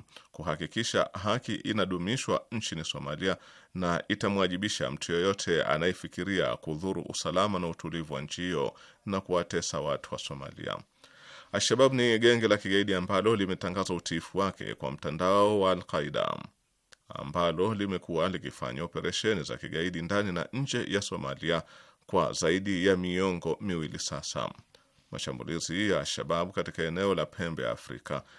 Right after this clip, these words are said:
yamevuruga usalama wa eneo hilo zima. Somalia sa-, nayo haijakuwa na utulivu na usalama kwa miaka mingi kutokana na mashambulio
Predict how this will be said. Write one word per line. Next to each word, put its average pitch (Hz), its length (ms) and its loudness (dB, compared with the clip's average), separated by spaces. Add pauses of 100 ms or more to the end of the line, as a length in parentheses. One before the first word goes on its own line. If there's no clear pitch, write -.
(140)
yamevuruga 90 580 0
usalama 87 500 2
wa 80 120 0
eneo 85 220 -2
hilo 85 240 -4
zima. 73 520 -4 (680)
Somalia 95 800 2
sa-, 92 500 2 (220)
nayo 95 520 2
haijakuwa 92 720 2
na 85 100 -2
utulivu 82 800 -6 (300)
na 85 100 0
usalama 78 580 0
kwa 87 200 -2
miaka 76 320 -4
mingi 92 380 0 (280)
kutokana 104 320 2
na 104 100 4
mashambulio 95 840 0